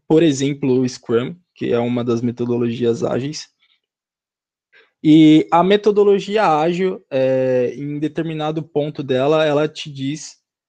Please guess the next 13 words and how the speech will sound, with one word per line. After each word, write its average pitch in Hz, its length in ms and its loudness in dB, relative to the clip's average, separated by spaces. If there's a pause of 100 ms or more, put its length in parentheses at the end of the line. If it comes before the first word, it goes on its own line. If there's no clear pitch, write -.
(180)
ela 131 160 2
propõe 180 680 0
a 165 120 -2
daily, 127 480 -2 (440)
que, 190 480 -2
como 170 200 -2
o - 20 -4
nome 135 200 -2
sugere, 196 600 -2 (120)
são - 260 -4
reuniões 165 440 0
diárias, 127 640 0 (300)
né? 123 240 -8